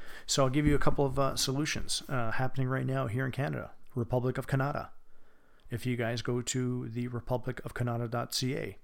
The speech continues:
you'll see how a bunch of, uh, Canadians decided that they wanted to leave the Dominion of Canada and started their own republic and called it the Republic of Canada. And under the Republic of Canada, it's all about People's Assembly. It's not centralized government like we have now.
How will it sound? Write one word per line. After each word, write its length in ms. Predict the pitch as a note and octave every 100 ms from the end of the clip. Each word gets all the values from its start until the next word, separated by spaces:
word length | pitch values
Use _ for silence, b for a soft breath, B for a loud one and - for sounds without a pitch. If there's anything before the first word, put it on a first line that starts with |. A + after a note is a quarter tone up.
| - -
you'll 200 | C3 A2
see 240 | - - B2+
how 380 | A#2 A2+ A#2+ -
a 40 | G#2
bunch 260 | A#2+ -
of, 180 | B2 -
uh, 120 | B2 - B B B
Canadians 440 | C3 C#3 C#3+ A#2
decided 380 | - - A#2+ A#2+
that 140 | A2+ A#2+
they 80 | A#2
wanted 240 | A#2 A#2+
to 80 | B2
leave 300 | A#2 A#2 A2+
the 80 | A2+
Dominion 380 | A#2 C#3 C3+
of 100 | C3+
Canada 360 | - F3 C#3+ - B B B
and 200 | - A#2+
started 340 | - A#2+ A2+ A#2
their 160 | A#2+
own 160 | B2+ A2+
republic 540 | C3+ - E3+ - - - - - -
and 120 | A2+
called 260 | - A#2+
it 100 | B2
the 80 | B2+
Republic 480 | A#2 A2+ B2+ A#2 A#2
of 100 | A#2+
Canada. 420 | B2+ B2 A#2 - - - - - -
And 100 | A2+
under 340 | A#2+ C#3 C#3+ B2+ B B B
the 100 | -
Republic 460 | B2+ B2+ C3+ C3 D3+
of 100 | E3
Canada, 360 | - C#3+ A2+ A2+
it's 240 | A2+ -
all 180 | C3 B2
about 240 | A#2 A#2
People's 320 | - D3 C#3
Assembly. 440 | C3+ - D3+ A#2+ F2 B B B
It's 200 | B2+ -
not 180 | C#3 -
centralized 460 | A#2 A2+ B2+ B2
government 340 | A2 B2 A2+ A2
like 240 | A2+ -
we 80 | A2
have 240 | G2+ G#2
now. 300 | A2 G2+ F#2+